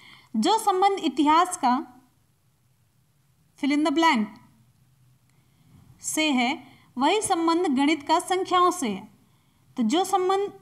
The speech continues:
इतिहास का घटनाओं से, लोगों से, युद्धों से, तारीखों से, क्या भरा जाएगा? विकल्प यहाँ पे आपका सही हो जाता है घटनाओं से। ऑप्शन आपका ए सही हो जाता है, जो संबंध इतिहास का घटनाओं से, वही संबंध गणित का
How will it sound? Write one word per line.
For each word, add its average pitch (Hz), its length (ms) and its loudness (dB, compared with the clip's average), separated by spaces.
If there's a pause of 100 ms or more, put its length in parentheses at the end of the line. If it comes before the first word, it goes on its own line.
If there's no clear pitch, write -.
(160)
इतिहास 302 520 2
का 359 160 2 (260)
घटनाओं 262 540 2
से, 339 200 0
लोगों 269 420 2
से, 330 160 0
युद्धों 262 460 2
से, 339 160 -2
तारीखों 262 500 2
से, 262 200 -6
क्या 330 220 0
भरा 349 220 2
जाएगा? 226 340 -2 (520)
विकल्प 381 340 0
यहाँ 370 160 4
पे 359 120 0
आपका 302 260 2
सही 294 200 0
हो 294 100 2
जाता 277 240 -2
है 254 140 -2
घटनाओं 269 520 2
से। 254 140 -4
ऑप्शन 240 320 -2
आपका 247 340 0
ए 349 140 0
सही 302 220 0
हो 262 100 0
जाता 233 260 -4
है, 320 100 -4 (400)
जो 269 220 0
संबंध 370 340 0
इतिहास 320 400 2
का 330 120 -2
घटनाओं 254 400 0
से, 330 200 0
वही 254 240 0
संबंध 247 360 0
गणित 214 240 -2
का - 200 -4